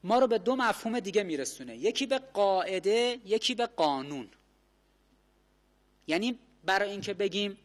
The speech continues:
چطور باید توی جامعه‌ای قانون گذاری کرد، تو غرب ببینید چطوریه.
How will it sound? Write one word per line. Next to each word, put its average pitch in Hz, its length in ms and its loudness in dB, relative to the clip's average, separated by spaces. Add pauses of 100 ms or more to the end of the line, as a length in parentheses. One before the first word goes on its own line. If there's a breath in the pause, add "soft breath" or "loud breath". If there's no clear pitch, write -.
(180)
چطور 247 520 4
باید 196 300 6
توی 202 200 2
جامعه‌ای 185 760 0 (100)
قانون 185 580 2
گذاری 180 500 4
کرد، 240 540 2 (520 soft breath)
تو - 80 0
غرب 208 420 6
ببینید 240 240 4
چطوریه. 190 680 4